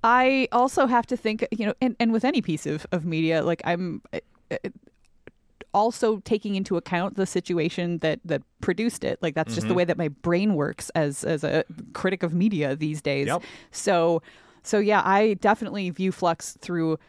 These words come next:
Speaker 1: a different lens than, than, uh, m-, m-, much of the rest of the,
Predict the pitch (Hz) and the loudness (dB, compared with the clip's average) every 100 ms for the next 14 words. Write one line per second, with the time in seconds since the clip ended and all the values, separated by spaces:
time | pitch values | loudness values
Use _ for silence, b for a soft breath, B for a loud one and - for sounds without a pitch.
0 | b _ 190 160 190 - 196 160 165 160 | b _ -2 2 -2 0 -4 -4 0 0
1 | 165 147 147 - - _ 160 165 156 151 | 0 -2 -4 -8 -10 _ -2 2 2 0
2 | 147 - 165 156 147 147 143 - - - | -4 -6 -6 -4 -2 -4 -8 -6 -8 -6
3 | - - - 170 - 175 170 175 - - | -8 -8 -4 -6 -6 -6 -2 -2 -2 -4
4 | 160 160 156 151 165 143 160 143 143 | -4 -2 -2 -2 -6 -4 -4 -2 -2